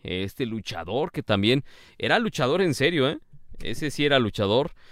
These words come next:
Estaba, mm, José René Ruiz, alias, eh, Tuntún, también lo involucraba siempre en todas sus producciones. Gloria Mestre, Pascual García Peña,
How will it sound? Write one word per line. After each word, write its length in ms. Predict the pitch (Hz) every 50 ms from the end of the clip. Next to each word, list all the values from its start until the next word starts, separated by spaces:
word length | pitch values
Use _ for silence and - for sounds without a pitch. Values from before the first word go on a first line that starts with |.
| - - - -
Estaba, 720 | - - - 123 131 131 131 127 120 117 110 107 104 101 101
mm, 160 | 101 98 98
José 440 | - - 110 - - - 139 156 180
René 280 | 165 156 131 127 143
Ruiz, 760 | 156 139 135 139 151 170 185 - - - - - - - - - _ _ _ _ _ _ _ -
alias, 680 | - 113 123 131 135 131 123 117 110 - - - -
eh, 540 | 110 104 101 101 98 98 95 98 98 98 98
Tuntún, 560 | - 123 117 120 - 123 127 131 156 185 220 - _ _ _ _ _ _ _ - - _
también 840 | - 104 101 95 92 90 95 104 113 147 185 190 - 85 113 107
lo 60 | 104 104
involucraba 640 | 104 101 98 104 101 98 92 - 120 131 147 143 117
siempre 280 | - 135 139 135 131
en 60 | 123 110
todas 220 | - 123 123 113
sus 140 | - 104 -
producciones. 680 | - 107 95 92 90 - - 117 110 113 123 - - - - - - - - _
Gloria 280 | - 113 156 196 196 165
Mestre, 680 | 170 220 269 277 - - 233 208 202 208 214 220 214
Pascual 420 | - - 147 135 - - 170 175
García 400 | 170 170 156 135 - 151 156 156
Peña, 520 | 139 - 156 156 165 165 160 160 160 160